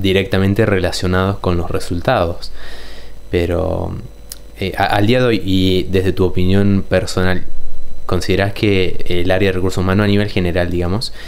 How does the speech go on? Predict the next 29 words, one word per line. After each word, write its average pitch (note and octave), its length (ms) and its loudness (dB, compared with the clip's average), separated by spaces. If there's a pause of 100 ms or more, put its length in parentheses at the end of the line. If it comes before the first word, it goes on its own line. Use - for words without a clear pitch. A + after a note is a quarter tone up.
(320)
eh, F2 560 -4 (720)
eh, G2 220 -2
ha G2+ 160 0
encontrado G2+ 720 0
o G2 60 -2
se F#2+ 180 -4
le F#2 60 -6
está F#2 240 -2
dando F#2+ 320 0
realmente F#2 400 -2
el F#2 120 0
valor F2 440 -2 (480)
que, F2 240 -6
que F2+ 100 -4
merece F2+ 380 -2
como F2+ 180 -4
sector E2+ 460 -6
clave, F#2+ 440 0
o - 180 -2
todavía F2+ 340 0
en F#2 80 -2
algunos F2+ 520 -4 (300)
lugares F2+ 800 0
hay F#2+ 180 -2
un F#2 140 -2
poquito F2+ 480 -4
de, F2+ 340 -4
de F2+ 160 -4
resistencia F#2+ 840 -4